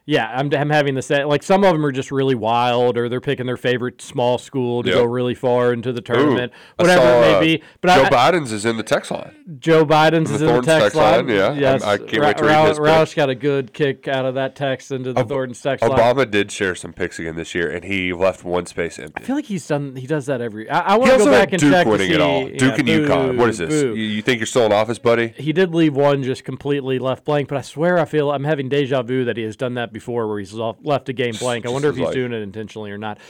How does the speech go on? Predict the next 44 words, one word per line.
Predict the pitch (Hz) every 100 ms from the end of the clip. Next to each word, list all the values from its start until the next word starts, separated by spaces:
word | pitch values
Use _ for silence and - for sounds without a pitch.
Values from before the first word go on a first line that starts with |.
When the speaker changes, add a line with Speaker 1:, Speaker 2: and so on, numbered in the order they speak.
| - -
Speaker 1:
Anyways, | 233 247 175 151 143
I'm | 180 175
seeing | 254 247
these | 190 -
brackets, | 151 156 147 139
and | 139
some | 180 175
of |
'em | 160 139
just | 131
look | 151 127
horrible | 143 151 151 120
to | 113
me. | 120 113 - -
But | -
yes, | 175 143
I'm | 139
coming | 160 156 139
to |
that | 139 135
realization, | 139 127 113 123 113 117
Roush, | 113 113
that, | 127 123
like, | 120 101 _
these | 165 156 170
brackets | 175 214 180 131
are |
probably | 165 143
gonna | 120
beat | 98 117
mine, | 104 95 127 151 -
like | 156
that, | 170
'cause | 175
that's | 185 175
Speaker 2:
Yep. | 208
Speaker 1:
March, | 240 - - -
Speaker 2:
Yep. | 131 190
Speaker 1:
and | 185
I'm | 175
filling | 220 226 214
out | 202
my | 175
brackets, | 156 180 175 165 -